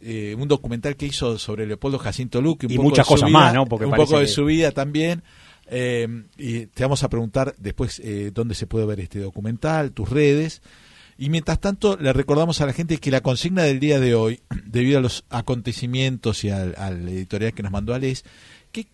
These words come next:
Speaker 1: harías para cerrar la grieta? Tenemos algún mensajito, ¿no? Por ahí.
Speaker 2: Sí, sí, yo tengo, tengo un par. Eh, acá me manda, mirá este, nos manda, eh, Sonia, que nos dice, eh, "Sí hay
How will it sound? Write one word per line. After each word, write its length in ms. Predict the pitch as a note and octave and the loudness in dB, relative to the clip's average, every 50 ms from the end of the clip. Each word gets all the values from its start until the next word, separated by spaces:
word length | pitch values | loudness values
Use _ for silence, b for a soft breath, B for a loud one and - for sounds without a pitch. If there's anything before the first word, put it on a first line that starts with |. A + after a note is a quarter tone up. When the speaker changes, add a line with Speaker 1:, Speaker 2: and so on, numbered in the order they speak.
| - | -8
Speaker 1:
harías 340 | D#3+ C#3+ C#3+ D#3 F3+ E3+ D3 | -6 -6 -4 -2 -2 -2 -2
para 320 | - - - A2+ G#2+ G#2 | -2 -2 -2 -2 -2 -4
cerrar 580 | - - - A2+ G2+ G#2+ A#2+ B2 C3 C3 C#3 - - b b b b b b b - | -6 -4 -4 -4 -4 -2 -2 -2 -2 -2 -4 -8 -12 b b b b b b b -6
la 180 | - A#2 A#2+ | -4 -4 -2
grieta? 640 | A#2+ C3 C3+ C#3+ C3+ A#2 F#2+ - - B2 C3 C3+ - - _ | -2 -2 -2 -2 -2 -4 -4 -4 -4 -6 -6 -6 -10 -14 _
Tenemos 360 | - D#3+ G3+ G3+ D#3+ A#2+ B2+ | -8 -6 -4 -4 -6 -4 -4
algún 240 | A#2+ A#2 B2 B2 A#2+ | -4 -4 -4 -6 -6
mensajito, 640 | A#2+ A#2 A2 - A2+ G#2+ - B2 A2 F#2 - G#2+ G#2+ | -6 -6 -6 -6 -8 -8 -6 -8 -10 -6 -6 -6 -6
¿no? 120 | C3+ E3 | -6 -6
Por 140 | - D3+ B2 | -6 -4 2
ahí. 40 | - | 4
Speaker 2:
Sí, 120 | D#3 D#3 | 4 4
sí, 180 | - D3+ C#3+ C3+ | 6 4 2 2
yo 140 | C#3 D3 C#3+ | 2 0 0
tengo, 400 | D3 C#3+ C3+ C3+ C3 B2+ C3 B2 | 0 0 0 2 2 0 0 0
tengo 160 | D3 C3+ C3 | -2 -4 -4
un 100 | C3 B2 | -4 0
par. 260 | - B2 A2 G2 F2+ b b b b b - | 2 2 2 2 0 b b b b b -10
Eh, 220 | A2+ A2 A2+ A#2 | -6 -6 -4 -4
acá 240 | B2 B2 A#2+ E3 E3 | -4 -6 -4 -4 -4
me 120 | D#3+ D3+ C#3 | -4 -4 -4
manda, 380 | C#3 D3+ D3+ D3 C#3+ C3+ C3 | -4 -4 -4 -4 -4 -6 -6
mirá 300 | - - - C3 D#3 F3+ | -8 -10 -12 -10 -6 -4
este, 180 | E3 - - A#2+ | -6 -4 -4 -4
nos 140 | A2 A2+ G#2 | -4 -4 -4
manda, 500 | B2+ D3+ D#3 D#3 C#3+ C3 B2 A#2 A2 - - _ _ | -4 -6 -4 -4 -4 -4 -4 -4 -6 -10 -14 _ _
eh, 460 | - A2 G#2+ G2+ G2+ G#2 G2+ G2+ G2+ - | -18 -16 -14 -14 -12 -14 -14 -14 -14 -14
Sonia, 520 | - - E3 F3+ F3+ F3 D3 A#2+ G#2 - b b b b b b b - - | -8 -6 -4 -4 -2 -4 -4 -4 -6 -8 b b b b b b b -2 -2
que 360 | - G#2+ G#2+ G#2+ G#2+ G#2+ G#2+ | 0 -2 -2 -4 -4 -4 -6
nos 180 | A2 A#2 A#2 A2 | -6 -6 -6 -6
dice, 580 | D3 C#3+ - - B2+ A#2+ A#2 A2+ A2+ A2 - _ _ _ _ | -6 -6 -4 -6 -6 -4 -4 -6 -8 -10 -14 _ _ _ _
eh, 260 | A#2+ A2+ A2 A2+ - - | -18 -16 -16 -16 -16 -12
"Sí 260 | - - - G3 D3 | -10 -10 -6 -6 -4
hay 120 | A2+ G#2 | -4 -4